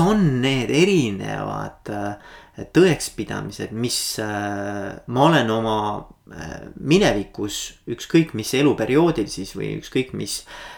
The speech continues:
äh, sündmuste või suhete tagajärjel omaks võtnud, eks ju, et kas need ikka peavad paika. Ja et milline võiks olla hoopis minu uskumuste süsteem, mis toetaks sellise soovitud tulevikunägemuse elluviimist.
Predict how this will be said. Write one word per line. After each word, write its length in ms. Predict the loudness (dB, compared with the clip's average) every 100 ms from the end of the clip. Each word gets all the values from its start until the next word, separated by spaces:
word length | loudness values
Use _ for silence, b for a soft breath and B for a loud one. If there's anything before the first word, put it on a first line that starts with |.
| B
äh, 100 | -12
sündmuste 680 | 0 6 6 4 -2 -6 -8 -6
või 140 | -6
suhete 400 | -4 -4 -4 -4
tagajärjel 640 | -2 0 -2 -4 -6 -4
omaks 320 | -2 -2 -4 -8
võtnud, 360 | -8 -8 -8
eks 240 | -10 -8 -6
ju, 140 | -8 -10 B B B
et 120 | -12
kas 160 | -4 0
need 120 | 0
ikka 220 | 0 -6 0
peavad 440 | 0 0 -6 -8
paika. 560 | -6 -6 -10 -18 -18 -20 _ b b b b b
Ja 120 | -8
et 100 | -2
milline 600 | 4 4 6 4 2 2
võiks 300 | 2 2 2 6
olla 320 | 8 6 4
hoopis 340 | 0 0 -2
minu 220 | 0 2 2
uskumuste 540 | 2 -2 -4 -4 -8
süsteem, 680 | -8 -6 0 2 4 2 0 -6 B B B B
mis 340 | -6 -4 -6 4
toetaks 880 | 6 8 4 -2 _ -12 -8 -6 -2
sellise 260 | -2 -4
soovitud 1160 | -4 2 6 8 8 4 -2 -8 _ -10 -10 -8
tulevikunägemuse 1040 | 0 2 2 -2 -8 -8 -6 -8 -12 -8 -6
elluviimist. 760 | -4 -4 -8 -10 -16 -20 -20